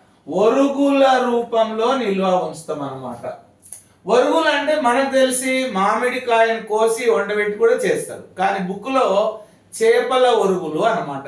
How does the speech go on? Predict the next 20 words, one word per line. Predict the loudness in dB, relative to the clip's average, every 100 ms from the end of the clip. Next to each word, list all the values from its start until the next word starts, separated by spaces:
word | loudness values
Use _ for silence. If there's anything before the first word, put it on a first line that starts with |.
| -2
దాన్నే | -2 0 -4
ఉప్పు | -4 -10 -2
చేప | 0 0 -2
అంటారు. | -6 -10 -20 -20 _ _ _ 0
చేపలను | 0 2 2 2 0 0 -2 -4 -8 -16
ఉప్పు | 2 4
రాసి, | 4 0 -2 -6 -8 -14 -20 -6
ఓకేనా, | -4 0 0 0 -4 -8 -8
ఎండబెట్టి, | 0 2 2 2 0 0 0 -6 -20 _ -2
ఓకేనా, | 0 0 0 0 -2 -12 _ 0
వాటిని | 0 0 -4
తీసుకొచ్చి | -4 -4 -4 -4 -6 -2
ఫ్రై | 0 2 2
చేస్తే | 0 -2 -4 -2 -2
వీధంతా | 0 2 0 0 0 0 2 2 2
వాసన | 2 2 -2 -10
వస్తది. | -12 -14 -16 -20 _ _ _
పడనోనికి | -2 0 0 -2 -6 -10 0
పడదు, | 2 4 2 0 -2 -6 -20 _ -2
ఓకేనా, | 0 -2 -2